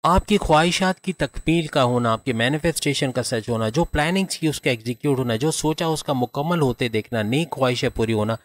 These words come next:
ऐसा भी मुमकिन बनेगा। आपके हाईएस्ट प्रॉफिट का लेना यानी प्रॉफिट्स में भरपूर इजाफा होना और डेली इनकम, डेली वेजेस रोज कमा के रोज खाने वाले टॉरियंस भी भरपूर पैसा समेटते हुए नजर आएंगे।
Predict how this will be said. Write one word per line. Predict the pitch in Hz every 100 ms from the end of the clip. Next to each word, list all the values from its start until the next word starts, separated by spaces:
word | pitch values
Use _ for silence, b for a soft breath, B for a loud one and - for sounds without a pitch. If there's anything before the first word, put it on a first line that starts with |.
| b b 135
ऐसा | 170 170 170 160
भी | 147 180 165
मुमकिन | 135 127 135 107
बनेगा। | 113 113 117
आपके | - 135
हाईएस्ट | 127 147 165 -
प्रॉफिट | 131 - 127
का | 120
लेना | 110 113
यानी | 110 120 127
प्रॉफिट्स | - 117 160 - 147
में | 127
भरपूर | 117 - 135
इजाफा | 117 110 117 139
होना | 127 131 - b b b -
और | 147
डेली | 156 196 214
इनकम, | 196 196 170
डेली | 160 160
वेजेस | 143 127 104
रोज | 156 180
कमा | - 156 143
के | 147
रोज | 135 135
खाने | 127 123
वाले | 123 120
टॉरियंस | 117 117 117 123 110
भी | 131
भरपूर | 113 113 - 147 -
पैसा | 110 - 123
समेटते | - 110 104 - 107
हुए | 139
नजर | 127 98 101
आएंगे। | 98 95 98